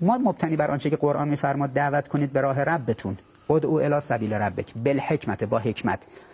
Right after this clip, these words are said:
موعظه حسنه و جدال احسن. این حرفا رو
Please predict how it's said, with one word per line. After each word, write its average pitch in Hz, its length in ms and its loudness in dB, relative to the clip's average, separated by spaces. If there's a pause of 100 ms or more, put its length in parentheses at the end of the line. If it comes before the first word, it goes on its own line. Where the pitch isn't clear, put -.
(100)
موعظه 151 520 4
حسنه 170 380 0
و 170 60 4
جدال 117 320 2
احسن. - 380 -4 (400)
این 240 100 4
حرفا 196 320 4
رو 214 220 4